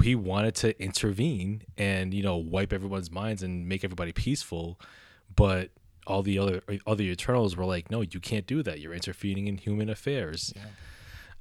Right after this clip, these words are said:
Speaker 1: Um, and yeah, it, which I thought, I thought that, I thought that part was interesting. But when you have ten characters, you can't, you can only expl-,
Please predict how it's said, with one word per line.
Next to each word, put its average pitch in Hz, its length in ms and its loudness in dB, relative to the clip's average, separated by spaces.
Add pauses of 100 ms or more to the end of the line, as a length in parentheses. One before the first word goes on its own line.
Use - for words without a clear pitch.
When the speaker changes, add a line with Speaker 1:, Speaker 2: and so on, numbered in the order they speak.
(140)
Speaker 1:
Um, 92 380 0 (580)
and 101 480 2 (640)
yeah, 135 240 4 (120)
it, - 120 -12
which 135 420 4
I 170 60 8
thought, 175 300 6
I 147 40 4
thought 185 260 6
that, 135 180 6 (100)
I 127 40 -4
thought 143 240 4
that 113 180 4
part 127 160 4
was 110 100 4
interesting. 123 400 -2
But 104 280 4 (120)
when 123 180 6
you 110 60 4
have 123 200 4
ten 110 220 -2
characters, 101 420 0
you 95 60 -2
can't, 107 240 -4
you 104 80 -12
can 117 140 -2
only 110 120 0
expl-, - 240 -4